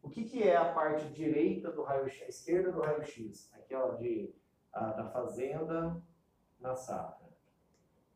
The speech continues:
Aqui no diagnóstico. É tudo que tá acontecendo, realizado, a gente entendendo a fazenda na, o que que é a parte direita lá do Metas? É a parte do plano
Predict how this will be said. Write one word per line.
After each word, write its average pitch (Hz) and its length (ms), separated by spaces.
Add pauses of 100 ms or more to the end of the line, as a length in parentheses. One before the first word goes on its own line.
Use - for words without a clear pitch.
(1160)
Aqui 120 300
no 165 120
diagnóstico. - 680 (400)
É - 40
tudo 202 360
que - 80
tá 151 180
acontecendo, 143 640
realizado, 123 560
a - 20
gente 123 200
entendendo 156 520
a 175 60
fazenda 175 340
na, 180 80
o - 560
que 202 120
que 220 80
é - 20
a - 100
parte 156 340
direita - 520
lá - 160
do - 120
Metas? - 720 (1700)
É - 120
a 127 100
parte - 320
do 143 100
plano 95 380